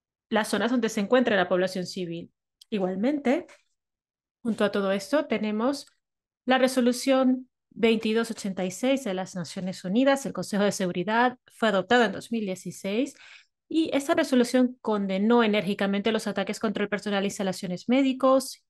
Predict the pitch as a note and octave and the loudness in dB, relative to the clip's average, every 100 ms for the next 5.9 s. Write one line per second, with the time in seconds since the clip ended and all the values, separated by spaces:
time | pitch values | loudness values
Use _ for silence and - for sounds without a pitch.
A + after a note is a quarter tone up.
0 | _ - E4 A3 A3 G3+ F#3 F3+ A3+ D4+ | _ -4 0 0 -2 -8 -6 -6 -4 -6
1 | - _ _ _ _ _ _ _ _ - | -8 _ _ _ _ _ _ _ _ -4
2 | A3 G#3 G3+ G3+ G3 - _ - A#3 A3+ | 0 0 0 -2 -4 -8 _ -8 -2 0
3 | C#4 A3+ G3 F3 F#3+ F#3 F3+ D#3+ D#3+ D#3 | 2 2 0 -4 -6 -4 -4 -4 -8 -10
4 | D#3+ _ _ _ _ _ _ - G#3 G3+ | -12 _ _ _ _ _ _ -2 0 2
5 | G3 F#3+ G#3+ G3 G3+ G3 - A#3+ - | 0 0 -2 -2 -2 -2 2 2 0